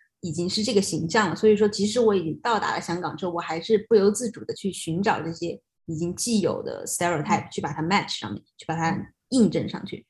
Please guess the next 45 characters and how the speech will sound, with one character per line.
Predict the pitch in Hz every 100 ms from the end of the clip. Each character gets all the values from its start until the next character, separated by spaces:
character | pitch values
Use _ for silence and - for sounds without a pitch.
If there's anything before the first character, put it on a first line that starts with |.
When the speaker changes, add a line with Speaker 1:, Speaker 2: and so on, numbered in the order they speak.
| _ _ _
Speaker 1:
对， | - -
Speaker 2:
那 | 370
也 | 262
很 | 214 240
好 | 262 175
玩 | -
啊， | - 175
Speaker 1:
然 | 202
后 |
Speaker 2:
其 | - 156
实。 | - - - _
嗯。 | 180
Speaker 1:
呃， | 185 175 175 -
对， | 247 202 170
就 | 160 220
是 | 214 202
有 | 180 170
一 | 196
种 | 190 160 - _ _ _ _ _ -
次 | - 220
元 | 170
壁 | 202 196
打 | 185
破 | 185 208
的 | 175
感 | 156 120
觉， | -
就 | 180 190
是， | 180
Speaker 2:
嗯， | 214
对， | 208 196
Speaker 1:
呃， | 175 185
Speaker 2:
对， |
对。 | 202
Speaker 1:
影-， | 180 185
影 | 165
视 | - 240 135 139
重 | - 180 202
回 | 185
现 | 269 220
实 | 196 151
的， | -
就 | 233
那 | 262 220
种 | 160